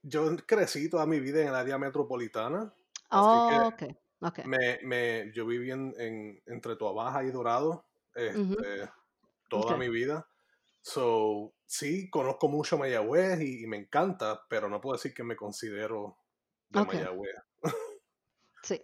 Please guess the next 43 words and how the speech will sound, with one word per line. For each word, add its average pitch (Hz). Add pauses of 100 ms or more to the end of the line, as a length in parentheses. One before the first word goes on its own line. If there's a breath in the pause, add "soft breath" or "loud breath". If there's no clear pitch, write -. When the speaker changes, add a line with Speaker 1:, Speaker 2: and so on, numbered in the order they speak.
Speaker 1:
Sí, - (180 loud breath)
Speaker 2:
es 220
Speaker 1:
soy 233
Speaker 2:
como 247
Speaker 1:
más 202
Speaker 2:
yo. -
Speaker 1:
sanjuanero. 117 (920)
Speaker 2:
Es 185
como 214
yo. 160 (140)
Yo, 202
eh, 170
me, 165
me 160 (180)
crié 185
en 196
Naguabo 208
y 202
la 180
gente 185
me 196
pregunta, 190
"¿De 185
dónde 202
eres?". 302
Y 220
yo, 202
"De 233
Naguabo", 226 (380 loud breath)
pero 180
llevo 208
mucho 214
más 214
años 202
viviendo 185
fuera 180
de 170
Naguabo 165
que 165
de 160
Naguabo, 151
así -
que -